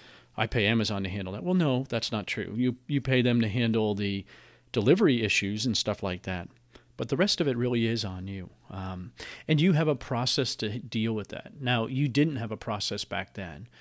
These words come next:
And, um, those, would you s-, credit those changes, these, you know, subtle but, but real changes with the growth of your business too? 'Cause there's a cost, but would you say it's the real reason you've had growth?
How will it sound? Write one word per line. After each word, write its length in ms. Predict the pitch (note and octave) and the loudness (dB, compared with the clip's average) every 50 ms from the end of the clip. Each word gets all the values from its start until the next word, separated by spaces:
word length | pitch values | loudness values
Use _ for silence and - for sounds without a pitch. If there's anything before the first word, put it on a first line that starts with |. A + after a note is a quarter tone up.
| - - - _ _ - | -20 -20 -20 _ _ -10
And, 440 | G#2 G2+ G2+ G2+ G2 F#2+ G2 F#2+ - - | -8 -6 -6 -6 -6 -6 -6 -8 -8 -10
um, 340 | G2+ G2 F#2+ F#2 F#2+ - - | -10 -8 -8 -8 -10 -10 -10
those, 440 | - A#2+ B2+ C3+ E3+ F3+ - - - - - - - _ - | -6 0 2 2 2 2 0 -2 -4 -8 -16 -20 -12 _ -2
would 120 | F3 D3+ | 0 2
you 60 | G3 B3 | 2 2
s-, 140 | B3 - - - - | 0 -2 -6 -12 -12
credit 380 | - - F3 D3+ D3 E3 F3 - | -4 0 0 2 2 0 -2 -2
those 440 | D3+ B2+ C3 B2+ C#3 C#3+ C#3+ C3+ - | -2 0 0 2 2 2 0 0 -2
changes, 760 | - - C#3 A#2+ A#2+ B2 B2+ B2 B2+ B2 B2 B2 B2 A#2+ - | -2 0 2 2 2 2 0 0 0 2 2 2 0 -2 -2
these, 360 | - A2+ A2 G#2+ - - - - _ _ _ - | -2 -2 -2 -2 -2 -4 -6 -6 _ _ _ -10
you 120 | - A#2 | -8 -6
know, 300 | G#2+ G#2 G2+ G2 F#2+ G2+ - _ _ - - - _ _ _ _ _ _ _ | -4 -4 -4 -6 -6 -10 -12 _ _ -20 -20 -20 _ _ _ _ _ _ _
subtle 540 | - - - - - D3+ C3 A#2 G2 G#2+ C3+ | -8 -4 0 2 2 2 2 2 0 0 -4
but, 240 | C#3 B2+ A#2 G#2+ G#2 - _ _ _ | -4 -4 -4 -4 -4 -6 _ _ _
but 120 | - C#3+ C#3+ | -4 -4 0
real 280 | D3 E3 F3 D#3 C3+ | 2 4 4 4 4
changes 640 | A#2+ - - A#2 G#2 G#2 G#2 A2 G#2 G2 G2+ G2 - - | 2 0 -2 -2 -4 -4 -4 -4 -4 -4 -4 -4 -6 -6
with 280 | A#2+ A#2+ B2+ C3 - - _ _ _ _ _ - - _ _ _ - | -2 0 0 0 -2 -4 _ _ _ _ _ -20 -20 _ _ _ -6
the 100 | A#2 A2+ | -6 -6
growth 400 | G#2 A2 G#2+ A2+ B2+ D3 - - | -4 -2 0 0 0 0 0 -2
of 100 | D3 B2+ | -2 0
your 120 | C3+ C3 | 0 0
business 420 | B2 B2+ C3 C3 A#2+ B2 B2+ A#2+ - | 0 2 0 0 0 0 -2 -4 -2
too? 160 | - - C3+ | -2 -2 -2
'Cause 160 | C3+ C3+ A#2 | 0 0 2
there's 160 | C3 D#3 - | 2 2 2
a 60 | B2+ | 2
cost, 640 | - - - D#3+ A2+ G2 - C#3 - - - - - - _ _ _ _ _ _ _ _ _ _ - | 0 2 2 4 4 4 2 -2 -4 -4 -6 -8 -12 -18 _ _ _ _ _ _ _ _ _ _ -10
but 140 | - - - | -8 -4 -2
would 160 | D#3 C#3+ D#3 | 0 0 0
you 40 | E3+ | 0
say 280 | - - D3 C#3 C#3+ | 0 2 2 4 2
it's 160 | C#3+ - - | 2 2 0
the 100 | - B2+ | -2 0
real 260 | A#2+ A#2 B2+ C3 B2+ B2 | 0 2 2 2 2 2
reason 320 | B2 C3 B2+ A#2+ B2+ A#2+ | 2 2 2 2 2 0
you've 160 | A#2+ A#2 G#2+ | 0 0 -2
had 200 | - A2 G#2+ G#2 | -2 -4 -4 -2
growth? 400 | - A#2+ B2 D#3+ A3 - - - | 0 0 0 0 -2 -4 -8 -14